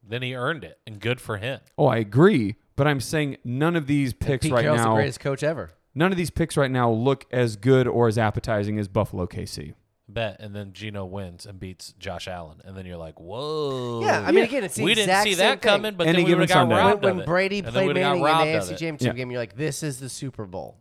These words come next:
Speaker 2: Yeah.
Speaker 3: It sucks
Speaker 2: But
Speaker 3: that it's not,
Speaker 2: Yeah.
Speaker 3: but that's what happens.
Speaker 2: Yeah.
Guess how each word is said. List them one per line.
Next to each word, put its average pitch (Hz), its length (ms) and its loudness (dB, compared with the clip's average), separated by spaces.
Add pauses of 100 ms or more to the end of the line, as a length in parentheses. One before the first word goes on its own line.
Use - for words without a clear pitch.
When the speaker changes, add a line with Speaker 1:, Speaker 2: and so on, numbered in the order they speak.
Speaker 2:
Yeah. 120 160 0
Speaker 3:
It 123 100 -6
sucks 139 680 0 (200)
Speaker 2:
But 104 220 2
Speaker 3:
that 139 140 0
it's - 160 -8
not, 175 420 0 (240)
Speaker 2:
Yeah. 101 140 -4
Speaker 3:
but 135 100 -6
that's 127 180 -4
what 156 100 -10
happens. 170 420 -14
Speaker 2:
Yeah. 107 160 -10